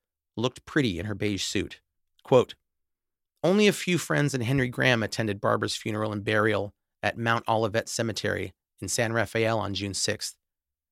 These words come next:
Graham had requested that it be kept small and private. None of her sons attended. Three-year-old Tommy, in fact, had already forgotten her," Henry Graham told a reporter. A film based on Barbara Graham's version of events,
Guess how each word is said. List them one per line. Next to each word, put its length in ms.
Graham 280
had 100
requested 500
that 100
it 80
be 120
kept 220
small 380
and 120
private. 420
None 140
of 60
her 100
sons 280
attended. 460
Three-year-old 520
Tommy, 380
in 80
fact, 420
had 120
already 220
forgotten 440
her," 240
Henry 260
Graham 260
told 220
a 20
reporter. 520
A 100
film 360
based 260
on 120
Barbara 320
Graham's 280
version 320
of 80
events, 500